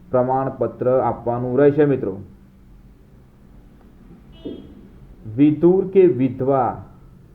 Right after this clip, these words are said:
જેને બાળકો ન હોય તેવી વ્યક્તિ જો પુનઃલગ્ન કરે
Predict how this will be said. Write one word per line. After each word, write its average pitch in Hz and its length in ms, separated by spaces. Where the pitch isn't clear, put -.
જેને 139 340
બાળકો 143 600
ન 156 100
હોય 147 380
તેવી 143 380
વ્યક્તિ 139 600
જો 160 140
પુનઃલગ્ન 156 760
કરે 156 440